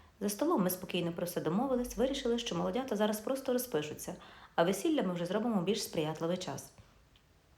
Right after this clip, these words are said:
Потім сваха захотіла оглянути мій город. Їй дуже сподобались наші помідори, які ми вирощуємо. Було видно, що вона була в захопленні від того, як ми просто, але щиро її приймаємо. «Ви на мого батька увагу не звертайте», —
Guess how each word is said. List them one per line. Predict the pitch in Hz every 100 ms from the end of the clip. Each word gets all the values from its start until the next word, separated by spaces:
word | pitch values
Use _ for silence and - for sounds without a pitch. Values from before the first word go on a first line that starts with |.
| _ _ _ - -
Потім | 277 277 277
сваха | - 233 190
захотіла | 170 180 226 175
оглянути | 160 170 185 170
мій | 180
город. | 175 143 - - - - -
Їй | 202
дуже | 226 247
сподобались | - 196 190 185 190
наші | 190 -
помідори, | 208 214 170 151
які | 156 170
ми | 165
вирощуємо. | 160 151 151 - - - - - - -
Було | 190 185
видно, | 214 262 277
що | - 170
вона | 190
була | 214 202
в | 175
захопленні | 180 254 254 190 180
від | 180
того, | - 254 233 233 - - - 214
як | 247 254
ми | 185
просто, | 185 254 285 - 165 -
але | 175 175
щиро | - - 233
її | 165 156
приймаємо. | - 180 160 147 147 175 175 - - _ _ _ _ _ _ _ -
«Ви | 208
на | 214
мого | 214 220 208
батька | 208 214 -
увагу | 202 202 202
не | 208
звертайте», — | 202 226 160 151 151